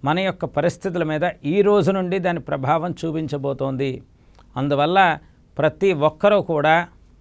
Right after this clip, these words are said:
మీ మీ జన్మ జాతకాలని, గ్రహస్థితి ప్రభావాన్ని,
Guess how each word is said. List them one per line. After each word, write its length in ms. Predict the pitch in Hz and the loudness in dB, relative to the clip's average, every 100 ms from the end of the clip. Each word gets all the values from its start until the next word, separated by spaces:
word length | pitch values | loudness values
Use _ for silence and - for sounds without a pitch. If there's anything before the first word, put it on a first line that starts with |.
| - | -4
మీ 200 | 131 170 | -2 0
మీ 200 | 175 170 | 0 -2
జన్మ 360 | 127 139 156 190 | -2 -2 0 0
జాతకాలని, 840 | 160 180 175 170 165 165 170 180 - _ _ _ 131 | 2 2 2 0 0 0 -6 -8 -14 _ _ _ -4
గ్రహస్థితి 520 | 139 139 175 180 185 175 | 0 2 2 0 -4 -4
ప్రభావాన్ని, 840 | - 151 147 160 160 160 165 175 | -2 0 2 4 2 0 -2 -6